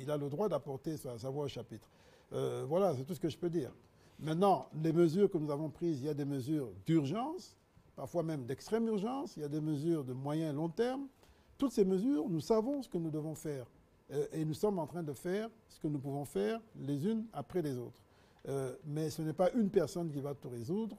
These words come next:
c'est un système, il faut entraîner tout le monde, que chacun joue sa partition, que le discours, la vision et l'approche soient les plus clairs possibles pour que chacun comprenne ce qu'on attend de lui. Et puis, lorsqu'on prend des mesures, on se retrouve après une étape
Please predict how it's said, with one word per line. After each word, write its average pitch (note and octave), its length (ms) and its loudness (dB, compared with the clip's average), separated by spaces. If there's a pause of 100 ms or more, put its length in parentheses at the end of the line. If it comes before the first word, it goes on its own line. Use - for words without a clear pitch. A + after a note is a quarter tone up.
c'est - 280 -8
un C#3 100 0
système, G3+ 500 0
il D3 80 -2
faut D#3+ 180 -4
entraîner D3+ 380 0
tout F#3 160 0
le C#3+ 60 0
monde, F#3+ 280 -2 (400)
que D3 80 -4
chacun E3 400 2
joue D#3 140 2
sa C#3 120 -4
partition, E3+ 680 -6 (420)
que - 80 0
le E3 160 8
discours, E3+ 720 4
la C#3 160 0
vision E3 340 2
et F3 60 2
l'approche D#3 460 0
soient E3 160 -2
les C#3+ 80 0
plus F#3 160 -2
clairs G3+ 280 6
possibles G3+ 460 -4 (320)
pour D#3 100 -8
que D#3+ 120 0
chacun F#3 560 0
comprenne F3 420 0
ce - 60 -8
qu'on D3 160 -8
attend D3 240 -4
de C#3 80 -4
lui. F3+ 280 0 (380)
Et F#3+ 80 6
puis, C#4 320 2 (180)
lorsqu'on F#3 360 0
prend C4+ 180 0
des A#3+ 120 4
mesures, G3+ 440 2 (1120)
on F3 120 -2
se - 100 4
retrouve G3+ 360 6
après G3 240 2
une F3+ 100 0
étape G3 360 0